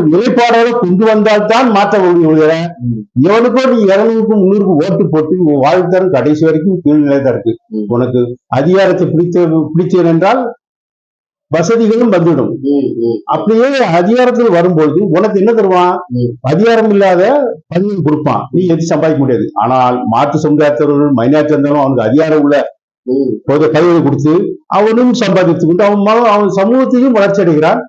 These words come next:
Speaker 2: ம்.
Speaker 1: அதுக்கு மீண்டும் ஒரு, ஆ, தேர்தல் சந்திக்க அவன் பொருளாதாரத்தையும் உருவாக்குகிறான்.
Speaker 2: ஓ.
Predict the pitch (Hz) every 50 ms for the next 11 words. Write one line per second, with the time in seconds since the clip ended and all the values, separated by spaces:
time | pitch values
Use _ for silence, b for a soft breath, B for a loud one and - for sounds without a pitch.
0 | _ - 127 117 117 - 180 208 226 269 240 269 247 214 220 262 285 277 269 311
1 | 294 285 277 262 247 240 233 214 208 202 190 185 185 180 180 180 175 175 214 226
2 | 240 247 233 - 226 202 214 233 226 269 277 254 226 220 214 196 - - 202 233
3 | 262 254 247 233 233 - - 247 202 185 202 214 226 220 180 165 160 151 156 147
4 | 135 - 127 127 139